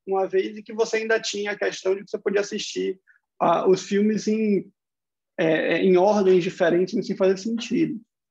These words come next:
Ah, mas, assim, tipo, por que que alguém que tá aqui trabalhando com narrativa tá falando sobre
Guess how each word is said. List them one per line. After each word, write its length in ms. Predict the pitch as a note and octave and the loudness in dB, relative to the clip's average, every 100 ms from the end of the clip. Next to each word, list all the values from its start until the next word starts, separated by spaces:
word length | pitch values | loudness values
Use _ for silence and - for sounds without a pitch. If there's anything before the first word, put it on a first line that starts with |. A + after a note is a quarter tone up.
| _ _ _ _ _ _ _ _ | _ _ _ _ _ _ _ _
Ah, 360 | F#3 F3 F#3+ - _ _ _ _ _ | 0 2 0 -6 _ _ _ _ _
mas, 200 | D#4 F#4+ | 2 4
assim, 440 | G#4+ - A#3 - - | 2 2 0 0 -4
tipo, 400 | - G#3+ G#3 E3+ | -4 -4 0 -2
por 80 | - | 0
que 140 | F#4 F#4 | 0 2
que 200 | G#4 - - | 2 0 -2
alguém 360 | G#3+ G3 G#3 | 0 2 0
que 80 | G#3 | 0
tá 140 | G3+ F#3 | 2 2
aqui 200 | - F#3 | 0 0
trabalhando 440 | G3 F#3+ F3+ F#3 | 2 4 4 2
com 120 | F#3+ | 2
narrativa 960 | F#3 E3 E3+ - F3+ F3+ G3+ G3 F3+ - _ _ | 0 0 -2 -2 -2 2 4 4 2 -2 _ _
tá 520 | F3+ F3+ F3 D#3+ D#3+ _ _ | 2 2 2 0 -2 _ _
falando 500 | G3 F3+ F3 E3 F3 | -4 -2 -4 -6 -8
sobre 560 | - F3 E3 D#3 D#3 | -8 -8 -4 -2 -2